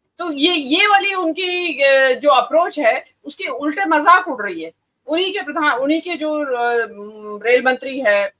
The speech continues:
अश्विनी वैष्णव, कल तो वो कांग्रेस को कोस रहे थे lateral entry के लिए,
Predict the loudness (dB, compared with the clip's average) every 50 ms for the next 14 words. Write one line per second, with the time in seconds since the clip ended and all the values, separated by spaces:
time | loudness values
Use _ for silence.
0 | _ _ _ _ -20 -10 -6 -6 -6 -4 -4 -4 -2 0 2 2 2 2 0 -4
1 | -4 -4 -6 _ _ _ _ _ 4 6 6 6 6 4 2 4 6 6 6 6
2 | 6 4 2 2 0 0 2 0 -2 -2 0 0 2 4 4 2 4 4 2 2
3 | 2 2 2 0 0 0 0 0 0 0 0 -2 -2 -4 -12 -8 -4 -4 -2 -2
4 | -2 -4 -4